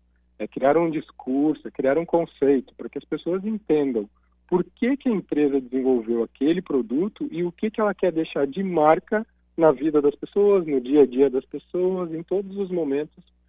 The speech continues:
em que essas pessoas estejam em contato com esse produto e, consequentemente, com a marca. E um head de cultura? O head de cultura trabalha justamente aquilo que permeia o dia a dia das pessoas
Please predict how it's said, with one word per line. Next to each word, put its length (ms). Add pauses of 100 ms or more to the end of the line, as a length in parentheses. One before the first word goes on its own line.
(240)
em 80
que 80
essas 200
pessoas 400
estejam 560
em 80
contato 540
com 100
esse 160
produto 480 (200)
e, 40
consequentemente, 840
com 140
a 60
marca. 380 (680)
E 140
um 60
head 280
de 120
cultura? 540
O 20
head 240
de 100
cultura 380
trabalha 440
justamente 560
aquilo 280
que 120
permeia 760
o 40
dia 220
a 60
dia 200
das 160
pessoas 400